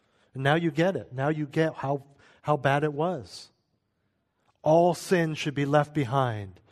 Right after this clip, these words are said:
No selfishness, no overindulgence, no bitterness, no racism, no sexism, no feelings of superiority, no flexing your wealth,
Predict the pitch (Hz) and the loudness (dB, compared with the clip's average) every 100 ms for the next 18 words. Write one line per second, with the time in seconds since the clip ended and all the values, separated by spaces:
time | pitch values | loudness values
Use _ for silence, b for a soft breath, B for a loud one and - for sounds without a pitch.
0 | B B B 139 123 113 - 185 185 - | B B B -4 -4 -4 -2 2 4 2
1 | 175 - 180 175 - - - _ _ _ | -2 -2 -4 -4 -8 -18 -20 _ _ _
2 | b b 143 139 160 156 139 127 127 156 | b b 0 4 6 6 4 0 4 4
3 | 180 156 175 175 - - - B B 135 | 4 2 -2 -2 -10 -16 -20 B B -2
4 | 127 107 180 180 175 175 175 - - B | -2 2 4 6 6 4 0 -2 -14 B
5 | 143 131 123 175 180 - 170 175 170 - | 0 2 6 8 8 4 2 2 -2 -4
6 | B 139 123 - 185 - 185 160 170 170 | B -2 0 2 2 4 2 4 2 0
7 | B 147 139 - 190 185 175 156 - 156 | B -2 -2 4 8 8 6 -2 -4 -6
8 | - 180 165 151 165 175 175 180 170 B | 0 2 4 6 8 8 8 4 2 B
9 | 151 143 - 185 180 - 185 160 143 156 | -2 -2 2 2 2 0 2 4 6 8
10 | 175 175 | 10 8